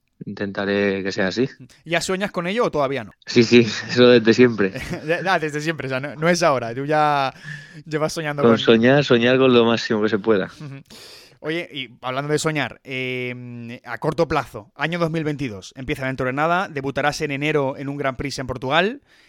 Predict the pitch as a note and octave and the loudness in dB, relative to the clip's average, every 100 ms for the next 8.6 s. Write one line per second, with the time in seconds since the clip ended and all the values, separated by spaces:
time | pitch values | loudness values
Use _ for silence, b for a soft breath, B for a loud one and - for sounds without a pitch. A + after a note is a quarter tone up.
0 | b b C#3+ C3 C3 C3 G2+ G#2+ D3+ C#3 | b b -8 -6 -6 -6 -6 -4 -4 -4
1 | C#3+ D#3 D#3+ D#3 D3+ C#3+ D3 C#3+ D3 C#3+ | -2 0 0 0 -4 -6 -6 -4 -2 -4
2 | - D3 C#3+ C3+ D3+ E3 G3+ A3+ D3+ D3+ | -6 -6 -4 -4 0 0 0 -2 -4 -4
3 | - C#3+ C#3+ E3 - C#3 C#3 C#3 D3+ D#3 | -4 -2 -2 -4 -6 -4 -4 -4 -4 -4
4 | C#3+ C#3+ D#3 D#3+ C#3+ C#3+ C#3+ D3 C3+ C3+ | -2 -2 -2 -4 -6 -8 -6 -8 -8 -8
5 | C3+ C3 B2 D3+ D3 C3 A#2+ - D3 A#2 | -8 -8 -6 -4 -2 -2 -4 -2 -2 -2
6 | - B B B B B C#3+ C3+ C3+ C#3+ | -6 B B B B B -8 -8 -8 -10
7 | A2+ A#2+ C#3 - C#3 C#3 C#3 D3 D#3+ - | -6 -4 -6 -6 -8 -6 -2 2 2 0
8 | C#3+ D3+ C#3+ - C3 F2+ | -4 -4 -4 -4 -8 -8